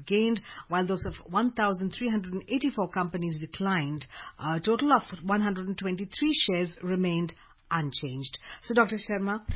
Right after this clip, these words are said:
if markets reflect the health of the economy, uh, markets have been, uh, Sensex has been hovering around sixty-five,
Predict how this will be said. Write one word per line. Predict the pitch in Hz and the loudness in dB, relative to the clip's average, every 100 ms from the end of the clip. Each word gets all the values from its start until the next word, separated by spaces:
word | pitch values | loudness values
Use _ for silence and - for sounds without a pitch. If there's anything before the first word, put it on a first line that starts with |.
| - | 0
if | - 262 | 2 2
markets | 220 208 214 269 233 | 6 6 6 0 0
reflect | 214 220 202 | 0 -2 -2
the | 196 | -2
health | 190 196 | -2 -2
of | 190 | -4
the | 170 175 | -2 -2
economy, | 170 165 170 175 180 - - - | 0 2 2 2 -2 -6 -18 -8
uh, | 170 175 175 170 - - 208 | 0 2 2 0 -4 -10 -2
markets | 269 349 - | 0 0 -2
have | 233 | 0
been, | 233 233 | 2 0
uh, | - 185 190 | -2 0 0
Sensex | 190 262 330 294 | 2 0 0 0
has | 233 | 0
been | 220 214 | 2 2
hovering | 196 196 214 | 2 2 4
around | 202 185 185 185 | 6 4 4 0
sixty-five, | 190 - 175 175 165 160 156 | -4 -6 -6 -2 0 0 -4